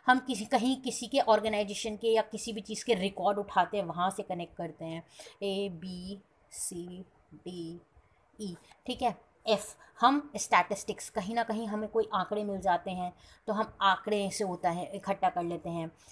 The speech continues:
ठीक है। हम किसी का कोई publications है, किसी ने कोई research करी, कोई article है, वहाँ से ले सकते हैं। हम survey कर सकते हैं, survey मतलब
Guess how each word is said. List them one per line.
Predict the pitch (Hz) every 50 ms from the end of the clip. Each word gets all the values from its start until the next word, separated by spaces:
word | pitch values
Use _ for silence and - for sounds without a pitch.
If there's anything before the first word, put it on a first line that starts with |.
| - - -
ठीक | - 254 -
है। | 254 220 - - - - -
हम | 226 233
किसी | 226 - 233 - 247 226
का | 247 233
कोई | - 247 254
publications | - 240 196 180 196 196 190 196 190 175 - - 202 190 175 - -
है, | 165 143 147 - -
किसी | 196 180 - 202
ने | 202 196
कोई | 196 196 185
research | 175 180 175 - 202 190 190 - -
करी, | - - 170 165 175 180 175 -
कोई | - 180 175 175 170 - - - - - -
article | 180 180 180 - 196 190 196 180 170
है, | 170
वहाँ | 165 156 165 185 190 190
से | 185 - 185
ले | 170 175 165
सकते | - 185 156 - - - 165
हैं। | 165 - 160 160 165 - - - - _ - -
हम | 214 214 233 220 -
survey | - - - 214 185 190 208 202
कर | 214 202
सकते | - - - 190 - - - 185
हैं, | 175 170 165 160 165 160
survey | - - 214 196 196 226 233
मतलब | 226 220 226 247 240